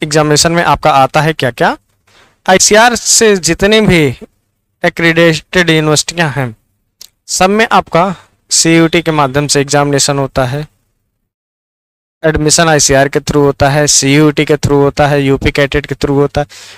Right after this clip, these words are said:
बीसीसी के through होता है। Common University Entrance Test यानी all India, यूपी Cadet यानी सिर्फ उत्तर प्रदेश, बीसीसी यानी सिर्फ बिहार, एमपी Pet यानी सिर्फ मध्य प्रदेश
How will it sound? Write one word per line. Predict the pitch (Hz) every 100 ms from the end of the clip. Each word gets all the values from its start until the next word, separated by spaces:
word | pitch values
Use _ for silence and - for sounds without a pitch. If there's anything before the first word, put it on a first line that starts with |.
| - 143
बीसीसी | 156 139 160 156 160
के | 160
through | - 151 151
होता | 151 151
है। | 156 165 - _ _ _ _ _ _ _ _ _ _ _ _ _ _ _ _ _ _ _ -
Common | 220 247 247
University | 233 220 - 233
Entrance | 226 214 214 208 -
Test | 214 - - 170
यानी | 170 202 - _ 175
all | 175 175
India, | 170 170 165 - _ _ _ _ _ _ _ _ _ _ _ _ _ _ -
यूपी | 180 208
Cadet | 202 196 208 202
यानी | 196 202
सिर्फ | - 175 170
उत्तर | 151 160
प्रदेश, | 165 165 160 - 170
बीसीसी | 180 196 226 214 226
यानी | 208 208
सिर्फ | 196 165 -
बिहार, | 143 139 147 -
एमपी | 185 202
Pet | 214 202 190
यानी | 165 160 170
सिर्फ | 165 131
मध्य | 131 123 135
प्रदेश | 135 131 147